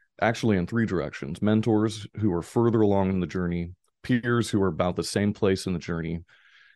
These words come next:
and mentees or proteges who are not as far along in the journey.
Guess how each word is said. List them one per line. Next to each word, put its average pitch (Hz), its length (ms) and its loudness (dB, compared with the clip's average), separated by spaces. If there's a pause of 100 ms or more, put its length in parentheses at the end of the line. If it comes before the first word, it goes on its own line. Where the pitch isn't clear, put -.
(200)
and 92 260 2
mentees 98 640 2
or 80 80 -4
proteges 90 800 0
who 92 180 0
are 85 100 0
not 87 240 -2
as 80 100 -8
far 82 220 -2
along 92 340 0
in 80 80 -6
the 78 80 -6
journey. 64 400 -10